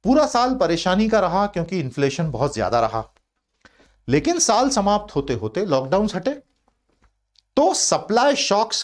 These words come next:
कम हुए और प्राइसेस का मॉडरेशन हुआ, एटलीस्ट थ्योरी में तो ऐसा दिख ही रहा है।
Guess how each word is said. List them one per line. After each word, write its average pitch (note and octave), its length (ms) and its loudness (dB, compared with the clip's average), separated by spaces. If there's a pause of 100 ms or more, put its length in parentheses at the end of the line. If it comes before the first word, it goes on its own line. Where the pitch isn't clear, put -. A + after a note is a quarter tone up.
कम C#3+ 160 0
हुए A3+ 240 0 (760)
और A#3 100 2
प्राइसेस C#3+ 520 -2
का C4 140 0
मॉडरेशन B2 580 -2
हुआ, G#2+ 420 -2 (160)
एटलीस्ट F#3+ 440 -2
थ्योरी F3 240 2
में G#3 120 -2
तो G#3 80 2
ऐसा G3 140 2
दिख F3+ 180 -2
ही A3 60 2
रहा G3 120 2
है। - 100 -8